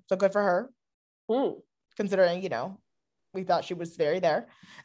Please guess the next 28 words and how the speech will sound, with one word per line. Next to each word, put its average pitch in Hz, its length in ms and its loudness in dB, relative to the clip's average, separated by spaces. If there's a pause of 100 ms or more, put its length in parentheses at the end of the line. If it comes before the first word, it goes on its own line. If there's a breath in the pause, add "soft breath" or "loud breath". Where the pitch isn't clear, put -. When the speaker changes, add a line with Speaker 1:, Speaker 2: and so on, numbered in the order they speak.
Speaker 1:
Um, 190 460 4
she 254 160 0
signed 233 220 4
with 247 140 -2
Priscilla's. 247 800 2 (760)
So 196 280 4
she 233 140 -8
didn't 220 180 -2
need 220 140 -6
this 175 160 2
show. 151 340 0
Meow. 190 640 -2 (380 soft breath)
She - 120 -6
got - 240 6
it - 60 0
Speaker 2:
Bye. 233 60 8
Speaker 1:
anyway. 127 640 2 (200 soft breath)
She 254 380 0
eventually 233 400 4
moved 240 180 -2
over 208 200 2
to 226 80 -2
Cult 220 320 0
Models. 185 540 -2 (260 soft breath)
She 262 200 -2
was 233 240 2
in, 202 320 2
um, 170 480 0